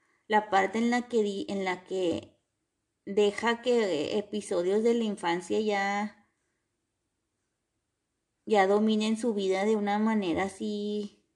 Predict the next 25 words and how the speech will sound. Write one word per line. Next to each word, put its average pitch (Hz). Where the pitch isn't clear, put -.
muy 202
contundente. 202
Ya 190
nomás 190
porque 220
unos 190
niños 202
se 226
burlaron 190
de 214
ti 175
en, 180
en 202
la 180
primaria, 170
ya, 180
ya, 170
este, 180
ya 180
vas 175
a 190
ser 185
un 185
outsider 170
y 160